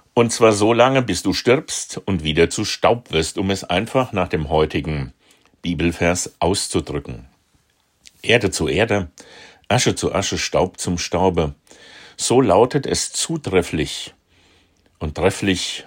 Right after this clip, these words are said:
bei der Beisetzung. Wir kommen aus dem Nichts und gehen in das Nichts, es sei denn,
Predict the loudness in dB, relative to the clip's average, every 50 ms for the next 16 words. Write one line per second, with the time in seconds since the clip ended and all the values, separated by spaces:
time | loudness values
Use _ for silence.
0 | _ _ -2 0 0 0 0 0 0 0 -2 -4 -6 -8 -8 -12 -14 -16 _ _
1 | _ _ _ _ _ _ _ _ _ -20 -20 -20 -20 -20 -4 0 0 2 4 4
2 | 4 4 4 4 4 2 2 2 2 0 2 0 -2 -4 -4 -8 -8 -8 -8 -8
3 | -8 -6 _ -4 -4 -4 2 4 4 4 4 4 2 0 0 0 0 0 0 0
4 | -2 -2 -2 -6 -8 -6 -4 -4 0 2 4 4 4 4 2 -2 -4 -8